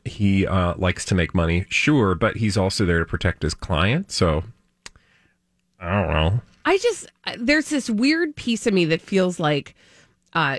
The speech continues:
Speaker 2: Jamie Spears is operating like, um, oh, what's an analogy? Mm, somebody with a lot of power who thinks they're beyond the law.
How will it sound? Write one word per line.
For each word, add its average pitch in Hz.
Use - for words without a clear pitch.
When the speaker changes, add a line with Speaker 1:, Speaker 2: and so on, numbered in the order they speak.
Speaker 2:
Jamie 202
Spears 170
is 165
operating 160
like, 156
um, 131
oh, 170
what's 190
an 180
analogy? 143
Mm, 165
somebody 320
with 285
a 269
lot 190
of 175
power 165
who 185
thinks 170
they're 175
beyond 147
the 143
law. 135